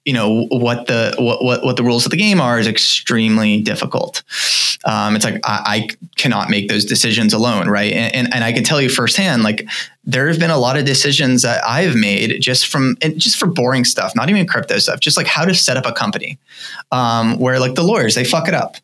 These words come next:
excuse my language, but they screw it up. And, and that has big implications on, on you as an entrepreneur, right? It has tax implications, it has implications on your, on your team, um, has in-, implications on just, like, your reputation,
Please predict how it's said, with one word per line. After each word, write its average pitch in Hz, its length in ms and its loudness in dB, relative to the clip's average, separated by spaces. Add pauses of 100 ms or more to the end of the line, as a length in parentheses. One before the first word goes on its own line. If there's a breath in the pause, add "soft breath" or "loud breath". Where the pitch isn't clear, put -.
excuse 117 280 0
my 117 80 -2
language, 120 360 2
but 165 60 0
they 135 80 2
screw 147 300 0
it 127 40 2
up. 104 200 -2
And, 131 80 2
and 165 200 0
that 214 100 0
has 302 180 2
big 151 500 0
implications 143 640 0
on, 120 300 -2
on 120 180 0
you 143 200 2
as 120 100 0
an 120 60 2
entrepreneur, 113 560 0
right? 113 240 0
It - 100 -12 (200 loud breath)
has 190 180 -2
tax 151 320 -2
implications, 123 1160 0
it 120 80 -2
has 113 220 0
implications 117 500 0
on 107 140 2
your, 104 180 0
on 113 80 0
your 101 140 2
team, 151 640 2 (300 loud breath)
um, 110 280 0
has 110 160 0
in-, 117 220 2
implications 117 760 0
on 107 440 2
just, 113 260 0
like, 113 140 -4
your 113 120 0
reputation, 123 960 0